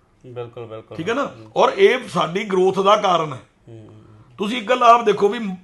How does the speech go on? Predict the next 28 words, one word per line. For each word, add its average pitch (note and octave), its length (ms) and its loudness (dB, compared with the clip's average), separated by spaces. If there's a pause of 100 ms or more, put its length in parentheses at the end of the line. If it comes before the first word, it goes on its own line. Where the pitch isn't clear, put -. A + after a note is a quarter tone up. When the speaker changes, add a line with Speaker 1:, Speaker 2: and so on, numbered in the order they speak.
Speaker 2:
ਪੰਜਾਬ F#3+ 440 2
ਦੇ A3 80 -2
ਵਿੱਚ G#3 160 0
ਇਹੋ F#3+ 260 4
ਜਿਹਾ G#3+ 120 0
ਕੋਈ A3 140 -6
ਐਨ F#3 180 -4
ਜੀ F#3+ 80 -8
ਓ G3 140 2
ਹੈ A3+ 80 -2 (420)
ਜਿਹਦਾ G3 320 2
ਆਪਦਾ F3+ 680 4 (720)
ਵੂਮਨ G#3 240 -2
ਵਿੰਗ G#3 200 -4
ਹੈ F#3+ 60 4
ਪੰਜਾਬ, F3 420 -2 (500)
ਉਹਦਾ G#3+ 220 8
ਆਪਦਾ F#3+ 340 10
ਯੂਥ F#3 280 -2
ਵਿੰਗ G3 220 -2
ਹੈ F#3 60 0
ਪੰਜਾਬ, E3+ 420 -4 (460)
ਉਹਦਾ G#3+ 240 4
ਆਪਦਾ F#3 320 6
ਲੀਗਲ G#3 360 2
ਵਿੰਗ G#3 160 0
ਹੈ F#3+ 80 2
ਪੰਜਾਬ, D#3+ 480 -4